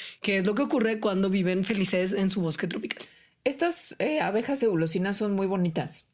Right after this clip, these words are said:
Speaker 2: para que las googleen. Tienen como colores fosfore-, bueno, como tornasol más bien. Y bueno,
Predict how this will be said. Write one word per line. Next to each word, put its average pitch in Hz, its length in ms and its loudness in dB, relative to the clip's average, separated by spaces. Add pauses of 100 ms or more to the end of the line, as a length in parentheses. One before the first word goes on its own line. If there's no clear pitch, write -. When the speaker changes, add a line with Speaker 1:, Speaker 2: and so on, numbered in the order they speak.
Speaker 2:
para 175 240 -4
que - 80 -6
las 147 220 0
googleen. 151 400 -2 (160)
Tienen 165 240 -2
como 156 240 -2
colores 147 520 -2
fosfore-, 135 560 -8
bueno, 143 360 -2 (360)
como 151 220 -2
tornasol 147 480 0
más 151 180 -2
bien. - 220 -6 (1500)
Y 240 80 2
bueno, 214 340 0